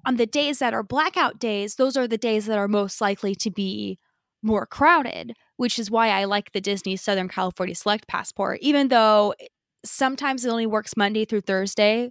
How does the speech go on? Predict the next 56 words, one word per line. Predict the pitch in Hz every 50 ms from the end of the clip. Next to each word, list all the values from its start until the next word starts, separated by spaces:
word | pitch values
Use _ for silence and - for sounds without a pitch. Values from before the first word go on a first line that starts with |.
| - _
or | - 226 208
Monday | 196 190 190 196 196
through | - 208 196
Friday. | - - 101 98 190 - 233 262 285
Like, | 269 233 220 - - - - - - 233
that | - 262 - -
works | 277 381 494 523 - - -
for | - 220 208
me | 196 196 - -
because | - - 226
that | 208 - 117
works | 226 208 - -
with | 220 190
my | 196 185 185 190
work | 208 240 285 311 -
schedule. | - - 330 311 311 - - 320 311 302 311 320 320 - _ _
You | 240 233
know, | 226 226
I | 226
can | 220 - 226
get | 226 220 220
off | 214 214 - -
of | 220
work | 208 208 208 220 214 -
at | 196 - -
eight | - 214 214
A | 208 214
M | 214 208
on | 202 190 185
a |
Thursday | - - 202 208 233 214 - 226 220 220 226 220 214
and | 190 190 180
go | - 196 190 190
to |
Disneyland, | 180 - 196 180 185 202 196 196 202 202 202 208 196 -
spend | - - 190 190 196 190
the | 190 190
whole | - 208 196 190
day | 190 190 185 185
there. | 185 180 190 196 214 220 214
And | 190 180 196 196 - _ _ _ _ -
that's | 240 -
perfect | - 359 427 494 - - - -
'cause | - 214 196
it's | 196 -
not | 226 208 208 -
too | - 277
busy, | 226 220 208 202 202 202 202 208 - - - - - - _
especially | - - - - - 262 285 330 320 - - 196 196 196
right | 196 180 175 -
now. | - 185 190 180 170 180 180 180 _
I | _ _ _ _ 226
need | 233 190
to | 180
go | - - 196 180
soon. | - - 185 175 180